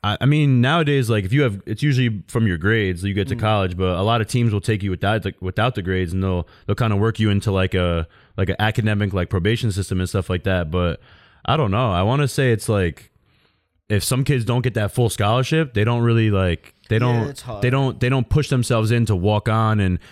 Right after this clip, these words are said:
Speaker 1: and like, the, like I was talking about the music notes, like, they didn't trust the process. They wanted it, they wanted it to show up for them
Speaker 2: Mm.
Speaker 1: rather than them showing up for it.
Speaker 2: Right,
Speaker 1: Like,
Speaker 2: right.
Speaker 1: kinda like, in a way, like, um, like, life,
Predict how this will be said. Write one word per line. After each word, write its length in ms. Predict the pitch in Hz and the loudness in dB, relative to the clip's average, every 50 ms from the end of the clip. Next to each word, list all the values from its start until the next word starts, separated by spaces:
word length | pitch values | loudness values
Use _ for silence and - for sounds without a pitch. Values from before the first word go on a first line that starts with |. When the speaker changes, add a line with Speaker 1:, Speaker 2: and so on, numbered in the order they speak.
| - - | -8 -2
Speaker 1:
and 260 | 110 117 123 120 - | 0 2 2 2 2
like, 160 | - 123 123 113 | 0 -2 0 0
the, 80 | 127 | 0
like 180 | 104 120 123 117 | 0 0 0 2
I 40 | 127 | 0
was 100 | 120 - | 0 2
talking 160 | 147 127 127 | 2 2 2
about 120 | 127 117 107 | 2 2 2
the 60 | 113 | 2
music 260 | 113 120 131 117 117 92 | 2 2 2 2 2 0
notes, 260 | 101 98 92 90 - | 0 0 0 0 0
like, 200 | 101 90 90 - - | 0 -2 -2 0 0
they 100 | 104 110 | 0 0
didn't 240 | 120 127 117 98 - _ _ _ | 0 0 -2 -4 -8 _ _ _
trust 300 | - - 143 120 117 - | -6 -2 -2 -2 -2 -2
the 80 | 113 95 | -4 -4
process. 480 | - 110 104 110 110 - 95 90 82 | -2 0 0 0 0 0 -2 -2 -2
They 180 | - 98 95 95 | 0 0 0 0
wanted 360 | 92 98 104 110 110 107 92 98 | 2 0 0 0 0 0 0 2
it, 280 | 101 98 95 - - - - - - - | 2 0 0 -2 -6 -14 -20 -20 -8 -4
they 80 | - 120 | -2 0
wanted 240 | 127 139 143 143 143 | 0 2 2 2 0
it 80 | 131 | 0
to 60 | - 110 | 0 -2
show 240 | - - 135 123 127 | -2 0 0 0 0
up 120 | 131 131 | 0 0
for 80 | - 151 | -2 0
them 280 | 143 151 160 170 175 185 | 0 2 2 0 0 -2
Speaker 2:
Mm. 260 | 120 117 113 104 98 | -4 -10 -10 -4 -2
Speaker 1:
rather 200 | 101 110 113 117 | 0 2 2 2
than 220 | 113 113 104 104 104 | 2 2 2 2 2
them 200 | 104 113 113 113 | 2 2 2 2
showing 340 | - - 117 104 98 101 104 | 0 0 0 0 2 0 0
up 120 | 98 90 | 0 0
for 180 | - - 85 76 | -2 -2 -2 0
it. 160 | 95 95 87 82 | 2 2 0 0
Speaker 2:
Right, 200 | 117 110 107 98 - - | -2 -6 -10 -12 -14 -8
Speaker 1:
Like, 0 | |
Speaker 2:
right. 240 | - 110 101 98 101 | -4 -2 0 0 0
Speaker 1:
kinda 240 | 117 117 120 120 117 | 0 0 0 2 2
like, 580 | 117 113 110 104 98 95 - - - - - _ - | 2 2 2 2 0 0 -2 -6 -14 -20 -12 _ -2
in 120 | 117 113 | 0 0
a 80 | 107 104 | 2 2
way, 340 | 101 107 110 110 110 107 104 | 2 2 2 2 2 2 2
like, 640 | 98 92 90 87 85 82 - - - - - - - - - - | 2 2 0 0 0 -2 -4 -8 -18 -20 -20 -20 -20 -16 -10 -6
um, 640 | 98 95 92 87 82 82 80 78 78 78 76 76 - - - - - - - - _ _ _ - _ - - _ _ _ - - _ _ _ _ _ _ _ _ _ _ _ _ _ _ _ _ _ _ _ _ - | -4 -2 -2 -2 -2 -2 -4 -4 -6 -8 -10 -10 -14 -16 -18 -18 -20 -20 -20 -20 _ _ _ -20 _ -20 -20 _ _ _ -20 -20 _ _ _ _ _ _ _ _ _ _ _ _ _ _ _ _ _ _ _ _ -6
like, 200 | - 107 95 80 | -4 -4 -2 0
life, 240 | 104 113 127 135 | 0 0 0 0